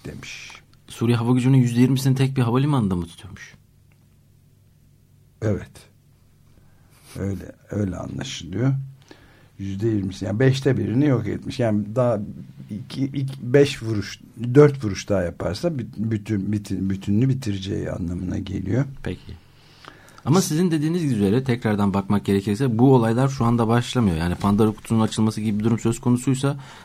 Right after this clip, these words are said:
Speaker 2: bu zaten Irak'ın işgaliyle, Afganistan'a
Speaker 1: Tabii,
Speaker 2: girmesiyle beraber
Speaker 1: tamamen
Speaker 2: Amerika
Speaker 1: onunla
Speaker 2: başladı.
Speaker 1: başlamış.
Speaker 2: Şu anda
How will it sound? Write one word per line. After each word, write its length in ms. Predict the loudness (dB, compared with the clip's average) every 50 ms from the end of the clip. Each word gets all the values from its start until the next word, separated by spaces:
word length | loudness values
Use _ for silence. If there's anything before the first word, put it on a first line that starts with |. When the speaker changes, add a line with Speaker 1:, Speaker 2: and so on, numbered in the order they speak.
| -10 -6
Speaker 2:
bu 60 | -2
zaten 400 | 2 4 4 4 4 2 0 0 -2 -6 -6 0 4
Irak'ın 340 | 6 6 6 6 4 2
işgaliyle, 500 | 0 0 -2 -2 0 0 2 2 2 2
Afganistan'a 480 | 2 0 0 0 0 0 0 0 0 0
Speaker 1:
Tabii, 120 | 2 4
Speaker 2:
girmesiyle 420 | 4 4 4 4 2 2 2 2 2
beraber 140 | 4 6 8
Speaker 1:
tamamen 220 | 8 10 10 10
Speaker 2:
Amerika 320 | 8 8 6 6 4 2
Speaker 1:
onunla 80 | 2 4
Speaker 2:
başladı. 460 | 4 4 4 2 0 0 0 0 -2 -4
Speaker 1:
başlamış. 420 | -6 -12 -12 -12 -12 -12 -12 -2
Speaker 2:
Şu 140 | 4 6 6
anda 420 | 8 6 6 4 4 2 0 -2